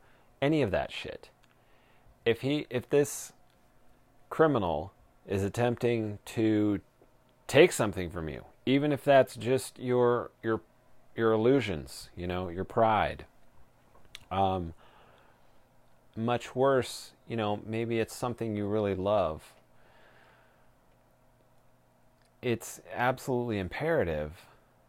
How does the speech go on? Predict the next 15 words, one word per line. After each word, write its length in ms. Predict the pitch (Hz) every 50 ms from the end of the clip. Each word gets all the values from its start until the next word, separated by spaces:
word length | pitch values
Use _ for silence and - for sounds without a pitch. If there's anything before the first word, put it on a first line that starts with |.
| _ _ _ _ _ _ _ -
that 280 | 104 107 104 101 -
you 160 | - 104 98 -
can 340 | - 104 101 98 92 87 - _ _ _ _ _ _ _ _ _ _ _
manage 580 | - 85 98 107 117 131 135 123 104 95 92 - -
on 340 | - 107 101 104 98 92 90
that 240 | 98 98 95 - 80
level. 400 | 87 107 117 95 69 - - - _ _ _ _ _ _ _ _ _ _ _ _ _ _ _ _ _ _
This, 300 | - 117 127 - - - - - 170 -
if 220 | - 151 127 - 143
we 100 | 135 131
hearken 480 | 120 107 - 156 165 151 - 135 113
back 300 | 107 117 117 113 110 - -
to 260 | - 101 98 92 - -
early 340 | 143 131 127 120 113 107
episodes, 800 | 104 101 - - 95 - - 101 98 92 90 87 82 - -